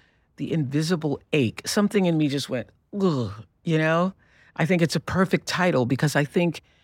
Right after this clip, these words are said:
that is, as you have described so fluidly and so,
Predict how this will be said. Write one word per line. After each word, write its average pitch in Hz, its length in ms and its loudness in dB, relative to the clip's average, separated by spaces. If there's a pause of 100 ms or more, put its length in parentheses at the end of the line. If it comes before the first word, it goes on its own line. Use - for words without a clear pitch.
(260)
that 160 360 0
is, 160 680 0 (160)
as 131 180 2
you 143 80 2
have 143 140 -2
described 127 640 0 (180)
so 127 680 0
fluidly 156 840 0
and 120 340 2
so, 120 680 2